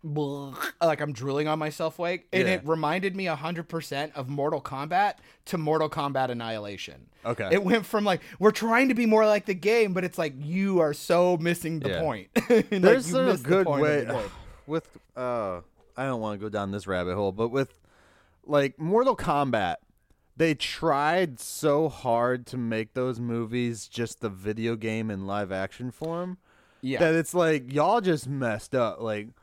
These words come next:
Speaker 2: just take a couple characters and do it. You don't actually need to do the fucking tournament in every movie,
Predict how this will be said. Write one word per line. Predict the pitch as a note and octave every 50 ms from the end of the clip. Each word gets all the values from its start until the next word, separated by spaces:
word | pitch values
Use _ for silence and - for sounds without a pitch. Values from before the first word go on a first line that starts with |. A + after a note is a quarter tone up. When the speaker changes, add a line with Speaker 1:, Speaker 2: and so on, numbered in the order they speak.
| _ _ _ _
Speaker 2:
just | - G#3+ - -
take | - A3+ B3 C4+ -
a | C4
couple | - - A#3 B3 - C#4+ A#3
characters | - - E3 D#3+ D#3 C#3+ - - C3+ C3 A#2+ A2+ G#2 - - _
and | D3 D3 D3+ D#3 D3+ D3 C3+
do | A2+ B2+ E3 G#3+ F#3+
it. | A#2+ G#2 F#2+
You | A2 C#3
don't | D3+ D3 G#3+ A3 F#3+
actually | F#3 F#3 F#3+ - G#3 F#3 D3+
need | C#3+ C#3+ D#3 F#3 G3+ E3 C#3
to | D3 C3
do | A2+ G#2 D3 F3+ G#3+ G#3
the | C#3+ A2+
fucking | - C#3+ C3 B2 - A#2+ A2
tournament | - - D3 E3+ F3+ D3+ A#2+ A2 A2 G2
in | G2 G#2 A#2
every | A#2 A#2 A2 A2+ A2+ G#2+ G#2 G2+ G2 F#2+ - _ _ _ _
movie, | A#2 B2 C3+ B2+ F#2 F#2 F2 E2+ E2